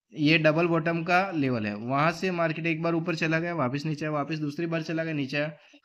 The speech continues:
और अब ये अगर ये ब्रेक करेगा लेवल फ़ोर्टी एट थाउजेंड का, <clears throat> तो उसको एक बड़ा मूव देना है। तो यहाँ पे ये सेटलमेंट डेज चल रहा है गाइस, जहाँ पे जो बायर इधर तक उठा के लेके आया है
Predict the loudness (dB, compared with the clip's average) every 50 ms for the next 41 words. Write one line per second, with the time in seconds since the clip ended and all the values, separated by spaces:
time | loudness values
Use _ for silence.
0 | _ _ _ 2 2 2 2 2 0 -2 0 2 4 4 6 6 6 6 4 2
1 | 2 2 2 2 2 2 2 0 0 -2 -2 -2 0 0 0 0 0 0 0 0
2 | -2 -4 -4 -4 -6 -6 -4 0 0 2 2 2 0 0 0 0 0 -2 -2 -4
3 | -4 -6 -6 -8 -10 _ _ _ _ _ _ _ _ _ _ _ _ _ _ _
4 | _ _ _ _ _ _ 2 4 4 4 2 2 0 0 0 2 0 -2 -4 -10
5 | -20 -20 _ _ _ _ _ _ _ -10 -8 -8 -6 -2 0 2 2 2 2 2
6 | 4 4 4 4 2 0 -2 0 2 2 2 2 2 0 -2 -2 -2 -2 0 2
7 | 2 2 0 0 0 0 0 0 2 2 0 2 2 0 2 2 2 2 2 2
8 | 2 2 2 0 -2 -2 0 0 0 0 0 -2 -4 -4 -8 -12 _ _ _ -20
9 | -20 -20 _ _ _ _ _ _ _ 2 4 6 6 6 6 4 4 4 4 4
10 | 4 2 2 4 4 6 6 6 6 4 4 2 2 2 0 0 -2 -2 -4 -4
11 | -4 -2 -2 -2 0 0 2 2 2 2 2 2 2 2 2 2 0 0 -4 -6
12 | -8